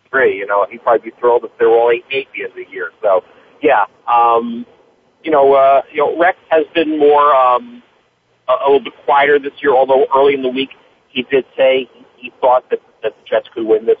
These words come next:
game. Uh, you know, again, what else is he gonna say, right? He still has, he still has to be confident in his team. Um, I don't really know at this point in the year. I don't really know what to make of the Jets because, you know, they've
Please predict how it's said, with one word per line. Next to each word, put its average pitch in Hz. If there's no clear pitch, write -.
game. 113
Uh, 98
you 113
know, 104
again, 98
what 101
else 92
is -
he 92
gonna 90
say, 87
right? 92
He -
still 104
has, 107
he 120
still 120
has 120
to 110
be -
confident 110
in -
his -
team. 113
Um, 110
I 175
don't 339
really 359
know 208
at 196
this 233
point 220
in 170
the 165
year. 190
I 170
don't 175
really 175
know 165
what 170
to 135
make -
of -
the -
Jets -
because, 110
you 127
know, 120
they've 113